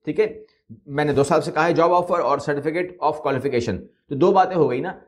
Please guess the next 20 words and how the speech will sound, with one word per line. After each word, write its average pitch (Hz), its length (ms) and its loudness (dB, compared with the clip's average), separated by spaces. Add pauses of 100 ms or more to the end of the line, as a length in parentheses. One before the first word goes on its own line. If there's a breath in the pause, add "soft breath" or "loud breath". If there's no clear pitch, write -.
(160)
या 143 280 0
तो 185 140 0
आप 185 220 2
जॉब 139 180 2
ऑफर 127 260 2
दे 170 120 2
दीजिए, 165 580 -6 (120)
अगर 143 200 -2
आपके 147 140 -4
पास 156 120 0
जॉब 127 180 2
ऑफर 127 280 -2
नहीं 120 260 -2
है 160 380 -2
छोड़ 139 200 0
दीजिए, 156 680 -2
आपके 131 240 0
पास 156 300 -2
certificate 151 360 -2
of 151 80 0